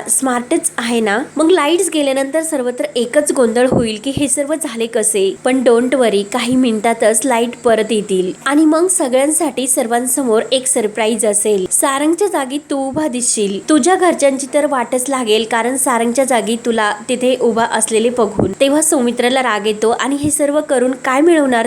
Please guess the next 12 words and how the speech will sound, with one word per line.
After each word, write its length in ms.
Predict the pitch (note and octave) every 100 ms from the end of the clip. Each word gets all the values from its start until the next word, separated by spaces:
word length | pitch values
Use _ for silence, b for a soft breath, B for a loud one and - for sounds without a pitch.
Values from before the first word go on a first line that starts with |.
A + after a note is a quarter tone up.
| A#3
तू?" 160 | A3+ G#3+ A#3+ - -
असे 240 | C4+ E4
विचारतो. 580 | D4 G#3 A3+ G#3 G#3+ G#3
तर 280 | G3+ G#3 G#3 G#3
ऐश्वर्या 400 | A3+ A3+ D4 D#4+
म्हणते 280 | D#4+ B3 A#3
की 140 | - -
"अर्थातच 720 | A#3 A#3+ C#4+ C#4+ A3 G#3+ - -
सुडाचे 440 | C#4 A#3 A3 C4+
समाधान." 580 | C4+ C#4 G#3+ G3+ G3+ F4 F4
सौमित्र 500 | - D4+ D4 D4+ G#4
म्हणतो 260 | F4+ A3+